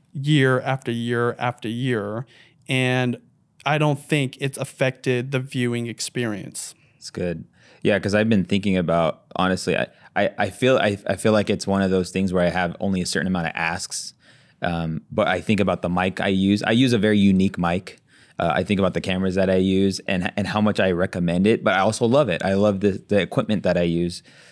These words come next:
Speaker 2: Um, and you've been encouraging me on, like, potentially seeking out these brands and getting something like that where they can work with you creatively. You did it, like, a brand deal with Nike. How did you creatively deliver that, that, that brand deal with Nike?
Speaker 1: So, um,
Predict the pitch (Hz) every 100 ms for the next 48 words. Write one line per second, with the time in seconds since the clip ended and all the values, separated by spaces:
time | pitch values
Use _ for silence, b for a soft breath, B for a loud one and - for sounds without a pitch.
0 | B - 85 87 90 92 87 92 87 -
1 | - 82 90 - - 107 92 92 90 87
2 | 82 80 76 _ _ 90 98 92 92 85
3 | - 110 104 92 92 117 120 95 87 90
4 | 87 85 90 90 90 82 95 87 90 85
5 | 92 80 90 87 90 87 85 - 90 87
6 | 85 80 - 85 87 82 85 85 b b
7 | b - 107 117 104 98 90 98 98 95
8 | 82 95 101 85 82 - _ _ b -
9 | 110 120 110 113 - 107 101 101 92 95
10 | 92 92 92 92 85 - - - 90 -
11 | - - _ _ - 92 - 90 90 87
12 | 78 87 87 85 80 b b b _ -
13 | 226 202 208 B B - 190 180 170